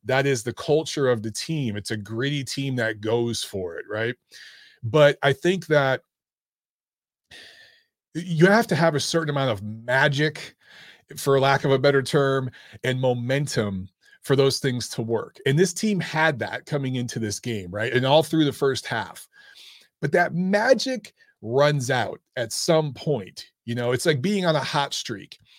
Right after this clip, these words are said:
Hot streaks don't last forever in any sport, right? And, and that magic where everything's just clicking and working,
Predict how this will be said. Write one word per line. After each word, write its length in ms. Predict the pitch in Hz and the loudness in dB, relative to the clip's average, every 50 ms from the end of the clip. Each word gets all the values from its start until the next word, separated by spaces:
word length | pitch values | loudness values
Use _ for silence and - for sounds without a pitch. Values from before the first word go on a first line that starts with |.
| _ _ _ _ _ _ _ _ _ _ _ - | _ _ _ _ _ _ _ _ _ _ _ -6
Hot 240 | - - 190 214 - | -2 0 0 0 0
streaks 280 | - - 254 240 175 | -4 -4 -4 -4 2
don't 180 | - 214 196 190 | 4 4 6 6
last 300 | 196 208 226 214 - - | 4 4 4 2 2 0
forever 400 | - - 123 107 90 85 82 85 | 0 0 0 0 0 -4 -10 -8
in 180 | - - 147 165 | -2 0 0 2
any 220 | 190 208 233 247 | 2 0 0 0
sport, 380 | 196 - - - - - - - _ _ _ _ _ _ | -2 -4 -6 -8 -10 -12 -12 -14 _ _ _ _ _ _
right? 260 | 123 131 165 170 - _ _ - - - _ | -2 -2 -2 -2 -6 _ _ -20 -20 -6 _
And, 160 | - 143 143 143 | 0 2 4 4
and 120 | 151 151 | 2 2
that 160 | 151 143 143 | 2 2 0
magic 580 | 156 190 208 - - 269 240 - 262 254 214 - | -2 -2 0 2 4 4 4 4 4 0 0 4
where 120 | 175 165 | 4 4
everything's 400 | 170 196 226 214 175 226 202 175 | 4 4 0 -2 -2 -2 -2 0
just 220 | - 180 - - - | 0 -2 -2 -2 -6
clicking 420 | - - 220 220 214 - 226 214 | -2 0 0 0 0 -2 -4 -2
and 160 | 208 185 165 | -2 -2 -4
working, 520 | 160 180 202 202 202 175 202 240 226 220 | -2 0 2 2 2 2 0 0 0 0